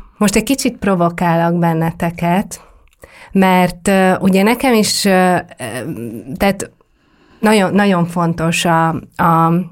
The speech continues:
az alkalmazott színház, a részvételi színház, a közösségi színház, stb., stb. De hogy mi értelme ma Magyarországon ilyen demokratikus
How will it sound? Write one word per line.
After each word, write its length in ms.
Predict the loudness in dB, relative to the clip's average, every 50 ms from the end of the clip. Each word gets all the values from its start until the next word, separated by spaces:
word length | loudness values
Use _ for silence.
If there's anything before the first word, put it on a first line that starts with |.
| -12 -10
az 120 | -4 -2
alkalmazott 680 | 0 0 0 0 0 0 2 2 2 2 0 0 -2 -4
színház, 680 | -4 -4 -4 -2 -2 -2 -2 -2 0 -2 -2 -2 -4 -4
a 60 | -2
részvételi 680 | 0 0 0 0 0 0 0 0 0 0 -2 -2 -2
színház, 360 | -2 -2 -2 0 0 -2 -2 -4
a 40 |
közösségi 640 | -4 -2 -2 0 0 0 0 0 -2 -4 -4 -4 -6
színház, 380 | -6 -6 -4 -4 -2 -2 -2 -4
stb., 400 | -4 -6 -6 -6 -8 -10 -8 -8
stb. 460 | -8 -8 -8 -10 -12 -14 -14 -14 -16 -18 -20 -20 -20 _ _ _ -20 -20 -20 -20 -20 -10 _
De 220 | -2 0 0 2
hogy 340 | 2 2 0 0 -2 -4 -8 _ _ _ _ _ _ _ _ _ _ _ _ _ _ _ _ _ _ _ _ _ _ _ _ _ _ _ _
mi 140 | -2 0 0
értelme 920 | 2 2 0 0 -2 -4 -4 -4 -4 -2 -2 -2 -4 -4 -4 -4 -4 -6 -4
ma 160 | -2 -2 0
Magyarországon 1300 | 0 0 -2 -2 -2 -2 -2 0 -2 -2 -2 -4 -4 -2 -2 -2 -2 -2 -2 -2 -2 -2 -2 -4 -6 -2
ilyen 300 | -2 0 2 2 2 0
demokratikus 1160 | 0 0 0 -2 -4 -8 -8 -8 -8 -8 -10 -12 -12 -10 -10 -10 -10 -10 -10 -10 -10 -10 -12